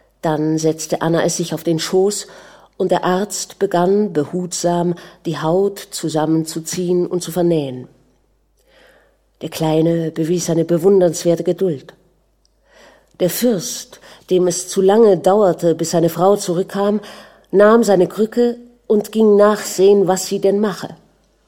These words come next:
Als er die Tür heftig aufstieß, fuhr Anna zusammen und drehte sich erschrocken nach ihrem Mann um.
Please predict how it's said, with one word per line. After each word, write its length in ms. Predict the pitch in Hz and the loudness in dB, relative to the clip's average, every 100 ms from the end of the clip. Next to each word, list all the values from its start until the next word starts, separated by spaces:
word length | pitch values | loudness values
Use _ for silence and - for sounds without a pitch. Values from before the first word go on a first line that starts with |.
| _ - - - _ _ | _ -20 -20 -20 _ _
Als 260 | - 220 214 | 2 2 2
er 240 | 214 202 | 2 2
die 200 | 180 175 | 2 -4
Tür 320 | 175 - 269 180 | -8 0 4 4
heftig 600 | 135 185 185 - 160 180 | 4 -2 -4 -6 -4 0
aufstieß, 580 | 190 165 - 208 233 - - - - | -2 -2 -6 -6 -6 -10 -20 -20 -20
fuhr 420 | - - 262 240 | -12 2 4 6
Anna 260 | 220 220 208 | 4 4 4
zusammen 600 | 208 196 185 208 240 254 - - | 4 4 4 4 2 0 -6 -16
und 320 | - 208 - 214 | -2 -2 -2 0
drehte 300 | 220 233 202 | 2 2 -2
sich 200 | 202 - | -4 -2
erschrocken 560 | 175 - 208 208 208 | -4 0 0 2 2
nach 140 | 202 196 | 2 -2
ihrem 220 | 190 185 | -4 0
Mann 220 | 180 175 | 0 0
um. 280 | - 143 | -4 -8